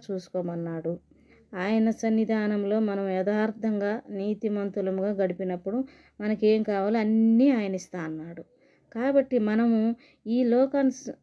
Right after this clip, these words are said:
లోకంలో ఉండి ఇవన్నిటి కోసం పోరాడాల్సిన అవసరమే లేదు. కానీ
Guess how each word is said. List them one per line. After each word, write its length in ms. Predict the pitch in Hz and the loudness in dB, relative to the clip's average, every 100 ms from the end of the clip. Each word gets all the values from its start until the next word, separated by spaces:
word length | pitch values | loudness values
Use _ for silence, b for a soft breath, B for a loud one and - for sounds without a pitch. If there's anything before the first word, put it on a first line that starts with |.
| 202 | -4
లోకంలో 720 | 208 254 262 269 247 226 196 | 0 0 0 0 2 2 0
ఉండి 240 | 208 208 | 0 0
ఇవన్నిటి 540 | 220 196 202 226 262 - | 0 0 0 2 0 -2
కోసం 280 | 220 220 | -8 -6
పోరాడాల్సిన 640 | 202 185 190 208 202 208 185 | -6 -4 -4 -4 -6 -8 -8
అవసరమే 540 | 175 180 180 202 208 | -6 -6 -6 -4 -2
లేదు. 260 | 196 180 175 | 0 0 -2
కానీ 480 | 175 170 208 277 | -6 -4 0 0